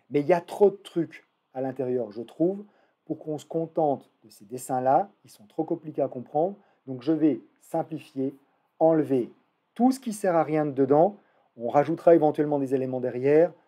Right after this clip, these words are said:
de manière à ce que ce soit plus fa-, plus facile à comprendre. Le principe, il est le suivant. On a tout au bout là-bas des ions de masse différente, parce que c'est des éléments différents, qui sortent de la torche,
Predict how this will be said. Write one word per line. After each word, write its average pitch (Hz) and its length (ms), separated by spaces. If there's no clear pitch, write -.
de 123 80
manière 135 280
à - 20
ce - 80
que 127 80
ce 131 100
soit 147 220
plus 143 100
fa-, 131 160
plus 135 180
facile 135 280
à 110 60
comprendre. - 360
Le 131 120
principe, 170 460
il 170 140
est 165 40
le 160 60
suivant. 113 420
On 165 200
a 208 380
tout 240 260
au 208 60
bout 180 120
là-bas 156 460
des 143 300
ions 147 180
de 160 120
masse 180 280
différente, 147 540
parce - 140
que 135 80
c'est - 100
des 104 220
éléments 90 320
différents, 165 440
qui 202 140
sortent 196 540
de 139 100
la 160 160
torche, - 400